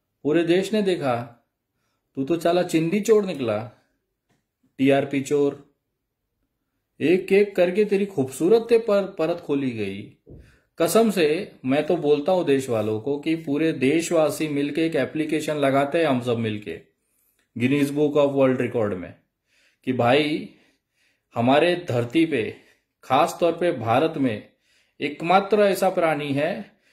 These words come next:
कि जो काम हम पीछे से करते हैं वो काम ये मुंह से करता है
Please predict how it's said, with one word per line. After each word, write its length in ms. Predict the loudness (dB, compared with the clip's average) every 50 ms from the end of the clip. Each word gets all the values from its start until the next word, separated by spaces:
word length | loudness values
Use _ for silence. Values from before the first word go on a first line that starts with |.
| _ _ _ _
कि 160 | -2 -2 -2
जो 260 | 0 2 2 4 2 2
काम 440 | 2 0 2 2 2 0 -2 -4 -8 -14 _ _ -20 -14 -4 -2
हम 220 | -2 -2 -2 -4 -10 -14 _ _ _ _ _ -12
पीछे 320 | -12 -6 4 6 6 6
से 160 | 6 2 -4
करते 400 | -4 -4 -4 -4 -4 -4 -4 -4
हैं 460 | -4 -4 -4 -6 -6 -8 -10 -14 _ _ _ _ _ _ -6
वो 140 | 0 0 0
काम 320 | 0 2 0 0 0 0 0
ये 120 | 0 0
मुंह 220 | 2 2 2 2
से 160 | 2 2 0 0
करता 440 | 0 -2 -2 -2 -2 -2 -2 -2
है 200 | -2 -6 -10 -16